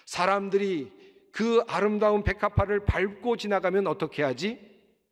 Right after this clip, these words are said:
홍수가 나서 들판에 물이 가득 들어와서 백합이 그만 물에 떠서 죽게 된다면 어떻게 하지?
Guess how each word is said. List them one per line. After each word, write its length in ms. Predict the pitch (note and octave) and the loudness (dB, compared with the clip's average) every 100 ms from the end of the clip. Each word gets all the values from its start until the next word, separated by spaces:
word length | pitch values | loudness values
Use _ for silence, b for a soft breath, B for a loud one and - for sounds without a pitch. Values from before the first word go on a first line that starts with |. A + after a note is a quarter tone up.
| b b b | b b b
홍수가 440 | G#3 G#3 G#3+ G#3 G#3+ | 2 2 0 0 2
나서 280 | G3 G#3 F#3+ | 2 2 0
들판에 400 | G3+ G3 G3+ G3 | 0 2 2 2
물이 280 | F3+ G#3+ | 2 0
가득 300 | G#3 F3+ G#3 | 0 0 -2
들어와서 640 | G#3 G3+ F#3+ F3+ F#3+ F3+ - B B | 2 4 4 4 0 0 -2 B B
백합이 720 | F3+ - F#3+ G3 G3+ E3+ C#3+ - | -2 0 0 0 0 0 -4 -8
그만 220 | F#3+ G#3 F#3+ | -2 -2 0
물에 480 | D#3+ G#3+ G#3 G3+ | 0 2 2 2
떠서 540 | B3 A3+ - F#3+ D3+ - B | 2 2 2 0 0 -4 B
죽게 280 | - - B3 | -8 0 2
된다면 480 | G#3+ G3+ G3 G#3 G3 | 4 2 2 2 2
어떻게 360 | G3 G3+ G#3 | 0 0 0
하지? 340 | F#3 E3 G3 | 0 0 -8